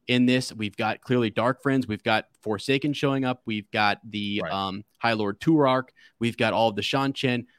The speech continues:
Speaker 1: Uh, God, I'm blanking on his, uh, on his name. Frickin' guy who was killed off page. Uh,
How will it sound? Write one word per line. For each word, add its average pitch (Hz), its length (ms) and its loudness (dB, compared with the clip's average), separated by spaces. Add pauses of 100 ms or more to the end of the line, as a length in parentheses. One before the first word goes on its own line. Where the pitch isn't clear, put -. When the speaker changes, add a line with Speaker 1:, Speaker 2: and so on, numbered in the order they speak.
(140)
Speaker 1:
Uh, 113 460 4
God, 107 220 2
I'm 101 100 -2
blanking 107 360 -4
on 98 100 -2
his, 95 220 -8
uh, 104 280 -4
on 104 100 -2
his 98 140 -4
name. 135 180 2 (140)
Frickin' 127 240 0
guy 113 140 2
who 110 60 2
was 107 120 -4
killed 123 180 2
off 110 160 0
page. - 460 -4
Uh, 98 580 0